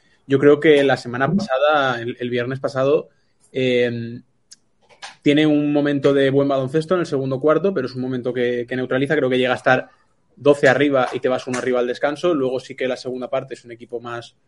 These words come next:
más constante, sin estas, sin estas subidas y bajadas. Pero la realidad es que luego el equipo, para mí, yo le doy mucho mérito a no dejarse llevar y no encabronarse, por, entiéndase mal, por,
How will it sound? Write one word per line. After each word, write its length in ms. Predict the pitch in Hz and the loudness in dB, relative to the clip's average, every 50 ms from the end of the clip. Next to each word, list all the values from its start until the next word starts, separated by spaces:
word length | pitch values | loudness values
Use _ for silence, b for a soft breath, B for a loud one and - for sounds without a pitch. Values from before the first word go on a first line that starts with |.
| _ _ _ _ _ - | _ _ _ _ _ -8
más 180 | 127 123 - | -6 -6 -6
constante, 480 | - 131 123 - - 143 139 139 127 131 | -6 -8 -10 -4 -2 -2 0 0 -2 -4
sin 220 | 135 - 120 117 | -4 -6 -8 -10
estas, 580 | 117 - - - 117 117 117 117 117 - - _ _ _ _ _ _ _ _ _ _ _ _ _ | -10 -8 -6 -6 -4 -2 -2 -2 -4 -6 -8 _ _ _ _ _ _ _ _ _ _ _ _ _
sin 220 | - - 131 120 | -8 -4 -2 -2
estas 920 | 117 117 - 131 123 120 120 117 117 117 117 117 117 113 113 117 117 117 - | -2 2 4 6 6 6 6 6 6 6 6 6 6 6 6 4 4 2 0
subidas 420 | - - 117 120 120 120 120 120 | -2 -2 0 2 2 2 2 2
y 40 | 123 | 0
bajadas. 460 | 123 120 120 151 151 165 196 208 - B B B B B B _ _ | 0 2 4 6 6 6 6 4 0 B B B B B B _ _
Pero 220 | - 139 135 139 | 6 8 8 8
la 100 | 135 135 | 8 6
realidad 340 | 139 139 135 135 135 143 147 | 6 4 4 6 6 6 6
es 80 | 143 | 6
que 100 | - 208 | 4 2
luego 720 | 202 190 190 190 185 208 208 202 202 190 185 170 170 160 - | 4 4 4 4 4 4 4 6 6 6 6 6 6 4 4
el 140 | - 143 139 | 2 0 0
equipo, 540 | 131 135 147 135 156 180 196 208 - - _ - - _ _ | 0 0 0 2 2 2 2 2 -2 -8 _ -18 -18 _ _
para 160 | - 135 127 | -2 0 0
mí, 120 | 127 139 143 | 0 0 0
yo 80 | 156 170 | 2 2
le 100 | 180 170 | 2 2
doy 120 | 170 165 | 2 0
mucho 240 | 160 160 151 - 147 | 0 -2 -4 -4 -4
mérito 600 | 143 139 143 156 151 160 185 196 196 196 - - _ - | -2 -2 -2 -2 0 2 2 2 2 0 -4 -10 _ -2
a 240 | 135 135 131 135 135 | 0 0 0 0 -2
no 180 | 139 139 147 | 0 2 4
dejarse 440 | 160 170 160 - 165 151 - 160 147 | 4 4 4 4 2 0 0 0 0
llevar 300 | 139 135 135 135 151 156 | 0 2 2 2 2 2
y 40 | 151 | 0
no 140 | 143 143 143 | -2 -2 -4
encabronarse, 920 | 143 139 160 156 151 147 143 139 135 135 135 - 147 135 127 123 120 - - _ _ _ _ _ _ | -2 2 2 4 4 4 2 2 0 -2 -4 -4 -4 -2 -2 -2 -4 -6 -12 _ _ _ _ _ _
por, 280 | 131 131 123 127 - - _ _ _ _ | -6 -6 -6 -6 -10 -18 _ _ _ _
entiéndase 640 | - 135 131 120 139 139 139 135 135 135 139 131 123 | -12 -10 -4 0 0 0 2 0 0 0 0 0 0
mal, 300 | 127 127 131 123 117 120 b b b b b b b b b _ _ | 0 0 0 0 -2 -4 b b b b b b b b b _ _
por, 720 | - 139 135 131 127 131 127 123 123 123 120 117 120 - | 4 6 8 8 8 8 6 8 8 6 6 4 2 -4